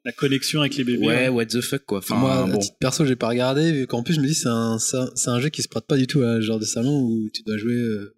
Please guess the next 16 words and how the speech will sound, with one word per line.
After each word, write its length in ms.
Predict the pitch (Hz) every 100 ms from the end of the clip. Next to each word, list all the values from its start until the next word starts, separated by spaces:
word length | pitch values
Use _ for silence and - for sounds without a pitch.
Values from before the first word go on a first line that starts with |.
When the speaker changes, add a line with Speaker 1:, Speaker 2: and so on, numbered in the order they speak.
| 120
Speaker 3:
bah, 80 |
vu 100 | 123
l'ambiance 400 | 139 139 143 175 135
et 60 |
tout, 160 | 120 165
t'es, 380 | - 127 117 117 _ _
je 40 | 127
me 20 |
dis 140 | 131
que 60 | 127
tout 40 | 143
le 60 |
bruit 180 | 120 131
ambiant, 480 | 127 123 151 165 147
euh, 280 | 117 110 110 101
Speaker 1:
Ouais. 220 | 139 135